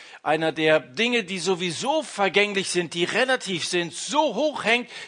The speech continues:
dass sie absolut werden für ihn und über nichts anderes mehr nachdenken. Das ist ein Spießbürger.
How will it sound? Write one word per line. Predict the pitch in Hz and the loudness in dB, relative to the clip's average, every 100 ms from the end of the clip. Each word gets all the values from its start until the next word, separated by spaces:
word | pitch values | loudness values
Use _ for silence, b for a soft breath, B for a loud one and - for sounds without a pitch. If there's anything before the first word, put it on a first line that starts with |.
| - | 0
dass | 196 208 - | 0 2 -2
sie | 202 214 - | -2 -4 -4
absolut | 185 226 - 226 302 208 | -4 -4 -8 -4 -4 0
werden | 202 185 160 | 2 2 0
für | 190 | -4
ihn | 175 190 190 B B B B _ - | -2 -2 -4 B B B B _ -4
und | 175 180 - - - _ _ _ _ _ _ | -2 -2 -8 -14 -18 _ _ _ _ _ _
über | 175 175 | -8 -6
nichts | 220 - | -6 -6
anderes | - 214 208 180 - | -4 -4 -6 -10 -10
mehr | 160 | -8
nachdenken. | 156 165 - 123 113 _ 120 _ | -8 -10 -12 -18 -18 _ -20 _
Das | - 214 | -10 -8
ist | 254 220 | -8 -8
ein | 233 | -6
Spießbürger. | - 233 254 - 143 117 117 117 | -8 -6 -8 -8 -12 -18 -20 -20